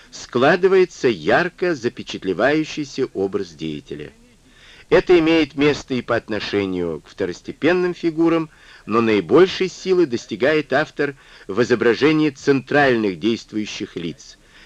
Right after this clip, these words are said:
императоров Тиберия и Нерона. Историку удаётся в некоторой степени преодолеть обычную статичность античных характеристик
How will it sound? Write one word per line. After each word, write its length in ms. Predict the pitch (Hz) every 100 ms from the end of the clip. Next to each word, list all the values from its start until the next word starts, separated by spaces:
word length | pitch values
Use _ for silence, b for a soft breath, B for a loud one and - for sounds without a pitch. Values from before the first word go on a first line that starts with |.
| b
императоров 760 | 117 113 123 127 120 110 104 -
Тиберия 640 | - 80 120 165 156 147
и 220 | - - 117
Нерона. 520 | 117 87 78 67 67 _ _ _ _ _ _ _ _ _ B B B
Историку 600 | 120 123 - 233 220 175
удаётся 560 | 151 139 170 190 - 165
в 60 |
некоторой 400 | 131 170 - 147
степени 460 | 131 156 160 151 143
преодолеть 760 | 143 135 127 123 123 156 - -
обычную 720 | 127 110 151 139 - 135 131
статичность 880 | - 143 135 143 - - 80 -
античных 580 | 101 90 - 87 - 85
характеристик 840 | - 90 - 95 71 - - -